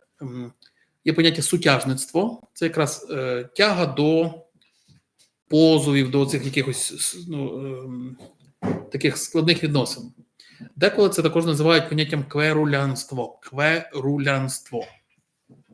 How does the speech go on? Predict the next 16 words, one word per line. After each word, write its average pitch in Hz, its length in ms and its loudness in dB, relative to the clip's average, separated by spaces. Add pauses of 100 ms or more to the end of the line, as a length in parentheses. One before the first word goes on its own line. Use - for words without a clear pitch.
(140)
Е, 120 440 -6
суть 185 260 -4
цього, 147 520 2
е, 135 120 -4
ну, 160 140 -2
це, - 160 -4
власне, 139 280 0 (340)
те 160 100 -4
саме, 233 340 4
єдине, 170 300 2
що 175 120 -2
воно 160 120 2
виражається 160 440 2
вже 147 200 0
у 139 320 0 (1080)
залученні 151 720 4